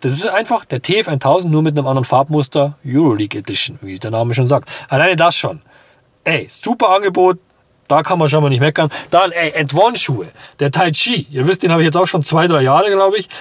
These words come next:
Der ist natürlich schon ein bisschen abgenutzt, weil ich mit sehr viel Speed unterwegs bin. Tai Chi, Alter, muss ich da echt noch was sagen, wie viele Schuhe ich von diesem Schuh, äh, Modell zu Hause hab? Absolut geiler, heftiger Schuh. Ey, den bekommst du jetzt auch.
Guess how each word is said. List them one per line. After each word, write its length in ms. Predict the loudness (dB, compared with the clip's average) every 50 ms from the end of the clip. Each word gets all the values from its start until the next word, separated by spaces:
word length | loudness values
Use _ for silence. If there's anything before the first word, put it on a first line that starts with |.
| -14 -8
Der 80 | -4 -2
ist 60 | -2
natürlich 260 | 0 0 0 0 2
schon 100 | 2 2
ein 40 | 2
bisschen 260 | 2 0 0 0 -2
abgenutzt, 420 | -2 -4 -2 0 0 0 0 0 0
weil 120 | 2 2
ich 40 | 4
mit 300 | 2 2 0 -2 -8 -18 -18 -20 -18 -10
sehr 300 | -4 -2 0 0 2 2
viel 100 | 2 2
Speed 320 | 0 0 0 0 0 2
unterwegs 460 | 2 2 2 2 4 4 4 2 2
bin. 180 | 0 0 0 0
Tai 280 | 0 0 0 0 0
Chi, 280 | 0 -2 -2 -2 -2 0
Alter, 420 | 0 0 0 0 0 0 0 0 -2 -6 -4
muss 240 | 0 2 2 2 2
ich 80 | 0 0
da 140 | 0 2
echt 180 | 2 0 0 0
noch 140 | 0 2 2
was 160 | 2 2 2
sagen, 260 | 2 2 2 4 2
wie 80 | 2 0
viele 260 | 0 2 2 2 2
Schuhe 280 | 2 2 2 2 2 2
ich 140 | 0 0
von 180 | 0 0 0 2
diesem 320 | 2 4 4 4 4 4
Schuh, 320 | 2 2 2 4 4 4 4 2 -6 -18 -20 -12 -2 2
äh, 80 | 4
Modell 420 | 4 6 6 4 4 2 2 0 0
zu 240 | -2 -2 0 0
Hause 320 | 2 2 2 2 4 4 4
hab? 280 | 4 2 0 _ -10 -20 _ _ _ -2
Absolut 760 | 0 2 2 2 -2 -6 -6 -4 -2 0 0 0 0 -2 -4 -8 _ -4
geiler, 560 | 0 2 2 4 4 2 2 2 0 -2 -4 _ _ _
heftiger 720 | -2 0 0 0 0 -4 -4 0 0 2 4 4 2 2 0 -4 -12 -20 -16 -10
Schuh. 520 | -6 -4 -2 0 0 0 0 0 0 -2 -4 -8 -16 -16 -6
Ey, 180 | -4 -2 -2 0
den 160 | 0 0 -2
bekommst 380 | -2 0 -2 -2 -2 -2 -2 -4
du 20 |
jetzt 160 | -4 -2 0
auch. 300 | 2 2 2 0 -2 -10